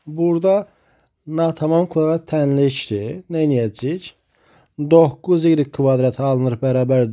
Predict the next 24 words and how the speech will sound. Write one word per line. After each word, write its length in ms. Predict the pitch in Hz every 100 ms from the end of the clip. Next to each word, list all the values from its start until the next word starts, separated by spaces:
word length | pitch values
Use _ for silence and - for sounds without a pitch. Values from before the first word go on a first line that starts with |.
| 117
dördə. 480 | 120 117 107 110 107 123 185 _ _ _ _ _ _ -
Hər 200 | 180 160
tərəfi 200 | 156 151
doqquza 400 | 156 156 147 151
bölsəm, 400 | 147 135 143 131
y 180 | 139 139
kvadrat 360 | 135 131 123 123
olacaq. 500 | 123 110 120 110 - _ _ _ _ _ _ -
Dördün 340 | 151 143 147 139
doqquza 380 | 131 127 135 131
nisbəti. 800 | 117 - 117 104 - 104 143 190 _ - _ _ _
Kvadrat 500 | - 165 160 180 170
doqquzda 360 | 165 156 - 156
dörd 180 | 156 135
isə, 140 | -
deməli, 280 | 175 151 151
ədəd 180 | 139 143 139
özü 160 | 127
olacaq 400 | 131 123 135 151 151 _ _ _ _ _ -
ya 160 | 147
müsbət, 460 | 151 139 - 196 180
ya 60 | 160
da 80 | 147
mənfi. 480 | 135 120 104 110